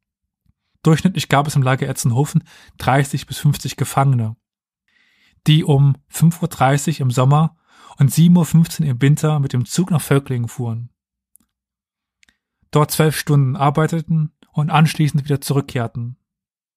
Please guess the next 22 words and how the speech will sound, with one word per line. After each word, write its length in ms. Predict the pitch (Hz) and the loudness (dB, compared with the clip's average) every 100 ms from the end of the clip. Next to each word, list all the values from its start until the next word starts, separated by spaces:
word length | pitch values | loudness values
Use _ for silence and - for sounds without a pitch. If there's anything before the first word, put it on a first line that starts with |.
| _ _ _ _ _ _ | _ _ _ _ _ _
Zurück 440 | - 151 151 175 | -4 -2 0 0
im 100 | 143 | 0
Lager 320 | 127 147 175 | 2 2 4
mussten 460 | 151 147 - - 147 | 4 2 0 -4 -4
sie 340 | 131 131 131 123 _ _ | -2 -4 -4 -8 _ _
weitere 580 | - 135 139 147 151 135 - _ _ _ - | -2 -2 -2 0 0 0 -4 _ _ _ -2
leichte 500 | 143 175 - 135 139 | 2 2 0 -6 -4
Arbeiten 420 | 127 123 123 139 | -2 -2 -4 -6
erledigen 540 | 120 127 143 165 165 _ - _ _ | -4 -2 0 0 -2 _ -20 _ _
wurde 240 | - 143 127 | 0 0 0
mit 160 | - | 0
eiskaltem 520 | 151 147 - 143 143 | -2 0 -2 -2 0
Wasser 260 | 127 120 139 | -2 -2 -4
abgespritzt. 720 | - 127 - - 120 - - _ _ _ _ _ _ _ _ _ _ _ _ _ _ _ | -6 -8 -10 -12 -12 -14 -20 _ _ _ _ _ _ _ _ _ _ _ _ _ _ _
Ein 140 | 143 127 | 0 2
weiterer 360 | 151 165 147 | 2 4 2
Punkt 500 | 135 160 160 151 - | 2 4 4 2 -4
der 60 | 127 | -8
Verantwortung 600 | - 139 147 143 135 139 | -2 0 2 2 2 0
von 120 | - | -2
Hermann 240 | 117 117 117 | 0 0 -2
Röchling 480 | 175 - 135 143 | -4 -4 -4 -6